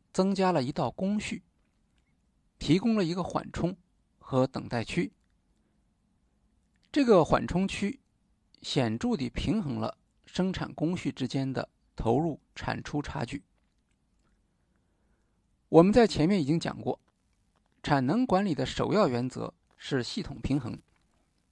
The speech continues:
让各道工序之间的投入产出做到平衡。我们来看方舱医院是如何实现这一原则的。首先，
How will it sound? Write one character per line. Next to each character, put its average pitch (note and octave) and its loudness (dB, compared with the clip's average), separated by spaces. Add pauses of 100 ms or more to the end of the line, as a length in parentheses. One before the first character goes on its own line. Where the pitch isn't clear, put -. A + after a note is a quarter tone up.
(520)
让 F#3 6
各 A#3 2
道 B2 4
工 D3+ -2
序 D3+ -4
之 C#3 -4
间 C#3+ -2
的 A#2+ -6
投 A#2+ -2
入 C#3+ 0
产 - -10
出 C#3 -4 (460)
做 E3 2
到 A2+ -4
平 C3 -4
衡。 - -12 (1500)
我 C#3+ 4
们 F3 4
来 G3+ 6
看 G3+ 2
方 A3+ 4
舱 A3 0
医 G#3+ 0
院 G#3+ -2
是 D3 -2
如 B2+ 2
何 - 0 (200)
实 - -4
现 F#3+ 0
这 C#3 -4
一 A#2+ -2
原 A#2 -6
则 A2+ -10
的。 - -20 (2000)
首 C#3+ 4
先， F#3+ 0